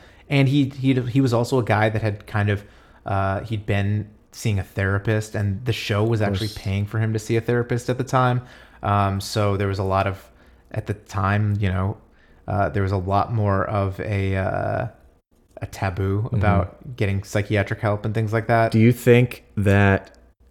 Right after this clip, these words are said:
Speaker 2: they truly wanted to keep him calm and sane for it? Do you think this was a strategy the whole time to be like, "If this backfires,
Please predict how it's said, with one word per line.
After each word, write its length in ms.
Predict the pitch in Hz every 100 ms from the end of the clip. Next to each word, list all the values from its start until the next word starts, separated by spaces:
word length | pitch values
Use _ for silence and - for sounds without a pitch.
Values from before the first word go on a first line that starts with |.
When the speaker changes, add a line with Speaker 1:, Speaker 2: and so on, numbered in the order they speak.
| _ _ _ _ _ _ _ _ _ _
Speaker 2:
they 220 | 113 110 101
truly 920 | - - 110 104 107 107 107 110 107 - _ _ _
wanted 360 | 104 101 98 92
to 60 | 92
keep 420 | - - 101 -
him 380 | 104 98 95 95
calm 500 | - 101 95 95 95
and 160 | 92
sane 340 | - 95 95 107
for 160 | 120
it? 60 | 107
Do 60 |
you 40 | 92
think 160 | 95
this 180 | 85 92
was 140 | 107 98
a 40 |
strategy 460 | 92 - 92 90 87
the 100 | 82
whole 260 | 80 90 90
time 240 | 101 90
to 40 | -
be 60 |
like, 180 | 80 82
"If 80 | -
this 220 | 82 80
backfires, 920 | - 107 127 143 - 98 98 95 95